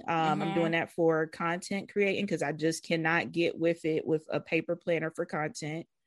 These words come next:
Speaker 2: Mm-hmm.
Speaker 1: And those are the only two that I know for sure. Um, I have a few happy planners I'm trying to figure out for wellness.
Speaker 2: Mm-hmm.
Speaker 1: And, um, I'm still up in the air about my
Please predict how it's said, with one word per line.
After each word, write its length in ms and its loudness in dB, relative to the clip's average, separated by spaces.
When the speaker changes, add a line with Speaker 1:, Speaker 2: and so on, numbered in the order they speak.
Speaker 2:
Mm-hmm. 420 -2
Speaker 1:
And 420 6
those 180 6
are 40 8
the 80 2
only 200 2
two 120 -2
that 120 4
I 40 4
know 160 0
for 160 -2
sure. 600 0
Um, 240 0
I 40 -4
have 160 0
a 60 -4
few 180 -2
happy 260 -2
planners 600 0
I'm 80 -2
trying 180 2
to 60 0
figure 240 4
out 160 4
for 120 2
wellness. 920 0
Speaker 2:
Mm-hmm. 80 -4
Speaker 1:
And, 600 2
um, 460 0
I'm 80 -2
still 240 2
up 120 2
in 60 2
the 80 0
air 180 2
about 300 0
my 360 -2